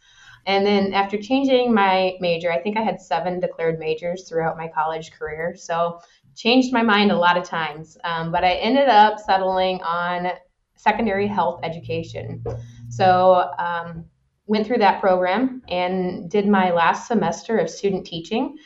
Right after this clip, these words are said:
Actually went over to Naples, Italy, and taught on a, on a Navy base over there. So that was a pretty cool experience.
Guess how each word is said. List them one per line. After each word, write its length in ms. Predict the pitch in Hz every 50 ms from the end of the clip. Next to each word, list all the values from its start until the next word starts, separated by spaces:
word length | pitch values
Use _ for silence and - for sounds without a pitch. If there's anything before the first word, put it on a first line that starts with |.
| - _ _ _ -
Actually 260 | - - - 190 175
went 140 | 175 175 175
over 180 | 175 175 180
to 120 | 175 170 165
Naples, 440 | 165 165 170 165 - 170 170 170
Italy, 340 | 185 180 190 175 170 165 165
and 140 | 165 165 165
taught 160 | - 175 170
on 180 | 170 170 170 170
a, 220 | 165 160 160 165 165
on 160 | - 175 165 160
a 60 | 160
Navy 360 | 160 165 175 180 175 175 160
base 280 | 156 156 156 156 - -
over 180 | 160 160 160 156
there. 200 | 156 151 156 156
So 120 | - -
that 140 | 160 156 156
was 140 | 165 165 -
a 40 | -
pretty 240 | _ - 165 156 - -
cool 180 | - 170 160 165
experience. 840 | - - - - - 170 165 165 165 160 165 160 - - _ -